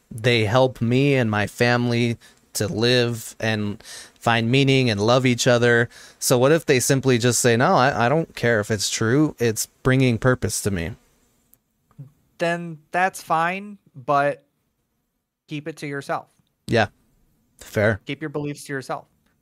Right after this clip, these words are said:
Speaker 2: You know, do, do what's best for, you know, if, let's say you, you're welcome to believe that. That's fine.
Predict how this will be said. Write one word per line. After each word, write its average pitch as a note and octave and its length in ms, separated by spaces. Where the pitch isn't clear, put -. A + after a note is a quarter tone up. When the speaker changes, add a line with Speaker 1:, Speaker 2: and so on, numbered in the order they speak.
Speaker 2:
You C3 80
know, B2+ 100
do, E3 320
do D#3+ 280
what's G#3+ 260
best E3 360
for, D3+ 440
you C#3 100
know, C#3 200
if, C3+ 260
let's F3 240
say F#3+ 320
you, A3+ 240
you're G3 120
welcome A3+ 300
to A3 60
believe F#3+ 400
that. G#2+ 220
That's D3+ 180
fine. - 300